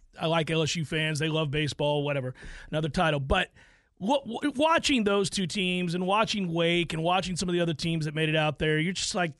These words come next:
"Damn it," the realization that Florida State is a ways away. Now, I can have it quick with the transfer portal, and I, and it, I already like some of the additions we've seen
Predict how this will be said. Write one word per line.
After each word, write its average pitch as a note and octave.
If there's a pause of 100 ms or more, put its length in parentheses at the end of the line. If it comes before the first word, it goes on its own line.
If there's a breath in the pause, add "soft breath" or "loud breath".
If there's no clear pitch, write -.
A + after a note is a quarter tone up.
(340)
"Damn F#4
it," -
the D3
realization F3+
that C#3+
Florida F#3+
State E3+
is C3+
a C3+
ways D#3
away. C#3
Now, F3
I C#4+
can F4
have F#4
it F#4+
quick F#4+
with D#4+
the C#4
transfer D4+
portal, A#3 (540 soft breath)
and G3+
I, A3
and A3
it, G3
I F#3
already C4+
like B3+
some C4+
of A#3+
the B3+
additions A#3+
we've G#3
seen A#3